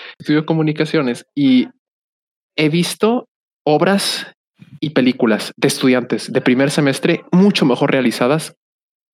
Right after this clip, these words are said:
que la mayoría, no, ni siquiera la mayoría, que todo el cine mexicano después de Tiempo Compartido.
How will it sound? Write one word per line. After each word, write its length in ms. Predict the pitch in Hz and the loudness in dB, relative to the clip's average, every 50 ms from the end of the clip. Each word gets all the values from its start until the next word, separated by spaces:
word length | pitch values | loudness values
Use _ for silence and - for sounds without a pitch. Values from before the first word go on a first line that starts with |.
| _ _ | _ _
que 100 | - 139 | 0 0
la 100 | 131 123 | 2 0
mayoría, 540 | 123 123 120 123 120 123 139 156 165 - - | 0 2 2 2 2 2 2 2 0 -2 -2
no, 120 | 147 143 120 | -2 -2 -2
ni 60 | 127 | -2
siquiera 200 | - - 165 165 | -2 -2 -2 0
la 40 | 151 | 0
mayoría, 240 | 131 113 113 110 - | 0 0 0 0 0
que 100 | - 127 | 0 -2
todo 440 | - - _ - 170 165 185 175 - - | -4 -2 _ -2 0 0 0 -2 -2 -2
el 100 | 127 117 | -4 -4
cine 260 | 110 - 143 135 135 | -4 -4 -2 -2 0
mexicano 460 | 123 110 110 - 110 - 131 131 135 | 0 -2 -2 -4 -4 -4 -4 -2 0
después 260 | 123 107 - - 120 - | -2 -2 -2 -4 -4 -4
de 60 | 113 | -4
Tiempo 260 | - 120 113 113 110 | -4 -4 -4 -4 -6
Compartido. 500 | - 107 95 107 - - - - 104 - | -6 -6 -6 -6 -6 -6 -8 -8 -8 -14